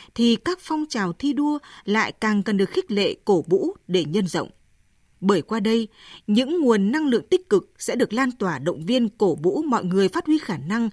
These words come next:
sức sáng tạo để hoàn thành tốt nhiệm vụ, đồng thời đẩy lùi những tư tưởng, việc làm chưa tốt.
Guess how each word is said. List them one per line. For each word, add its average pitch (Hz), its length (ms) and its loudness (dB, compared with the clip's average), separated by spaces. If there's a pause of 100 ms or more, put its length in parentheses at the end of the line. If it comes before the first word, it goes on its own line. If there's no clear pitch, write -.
(180)
sức - 200 2
sáng 247 180 -6
tạo 180 260 -2 (260)
để 214 100 6
hoàn 202 220 0
thành 214 160 -2
tốt 339 220 -4
nhiệm 160 180 -4
vụ, 175 260 0 (180)
đồng 220 180 6
thời 202 180 2
đẩy 185 160 4
lùi 180 260 4
những 156 160 -6
tư 320 280 4
tưởng, 160 300 0
việc 180 180 2
làm 156 220 -8 (100)
chưa 214 200 2
tốt. 202 260 -2